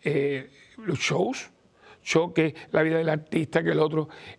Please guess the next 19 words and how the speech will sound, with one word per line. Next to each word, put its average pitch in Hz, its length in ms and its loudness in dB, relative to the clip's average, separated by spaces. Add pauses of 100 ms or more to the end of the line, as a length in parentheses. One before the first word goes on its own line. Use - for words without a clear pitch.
eh, 143 380 -2
el 143 100 0
chismorrete 143 800 2
o 143 60 0
la 143 140 -4
cosa. 143 340 -2 (440)
Qué 180 140 2
lástima, 143 460 -2
porque 151 260 -2
lo 143 120 -2
que 151 100 -6
estamos 208 500 -2 (100)
oyendo 123 640 -2 (1200)
no 156 240 0
nos 151 120 0
conviene. 107 600 -8 (1040)
Porque 139 600 0 (420)
yo 160 200 0
pregunto, 147 720 0